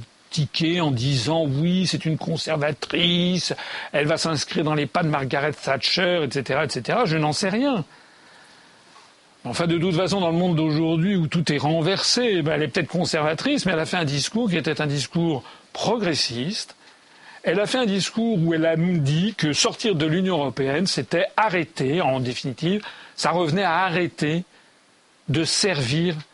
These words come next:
une toute petite poignée de privilégiés. Elle a dit que elle, ce qu'elle voulait dans son gouvernement, c'était de donner la priorité à tout instant,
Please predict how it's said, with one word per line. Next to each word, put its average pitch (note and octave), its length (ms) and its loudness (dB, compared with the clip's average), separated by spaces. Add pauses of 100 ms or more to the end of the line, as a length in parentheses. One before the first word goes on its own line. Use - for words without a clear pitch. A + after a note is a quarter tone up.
(280)
une E3 200 2
toute G#3 320 -2
petite D3 340 -2
poignée C3 400 -2
de C3 80 0
privilégiés. A#2 800 0 (920)
Elle D3 140 0
a F#3 80 2
dit G3 160 2
que F3 120 0
elle, G3 280 2
ce - 60 -2
qu'elle F3 180 2
voulait E3 260 2
dans D#3 120 0
son D#3+ 160 -2
gouvernement, D3+ 560 2
c'était E3+ 320 -2
de D3+ 140 2
donner E3+ 320 2
la D3 120 2
priorité E3+ 640 0
à C3+ 80 0
tout G#3 220 0
instant, E3 520 0